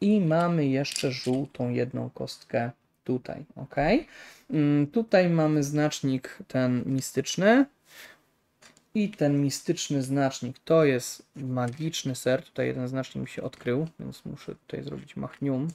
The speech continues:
żeby ten znacznik mi się schował. Dobra. E, i jest to magiczny ser,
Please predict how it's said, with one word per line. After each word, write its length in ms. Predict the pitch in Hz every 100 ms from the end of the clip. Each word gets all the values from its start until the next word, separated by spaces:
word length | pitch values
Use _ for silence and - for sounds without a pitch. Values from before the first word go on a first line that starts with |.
| -
żeby 200 | 156 127
ten 180 | - 131
znacznik 380 | - - - -
mi 60 |
się 120 | 135 -
schował. 480 | - 135 127 160
Dobra. 560 | 170 127 117 113 123 233 _ - - - - -
E, 360 | - 143 143 151
i 140 | 202
jest 240 | 247 262 -
to 80 |
magiczny 360 | 233 175 165 226
ser, 280 | 220 156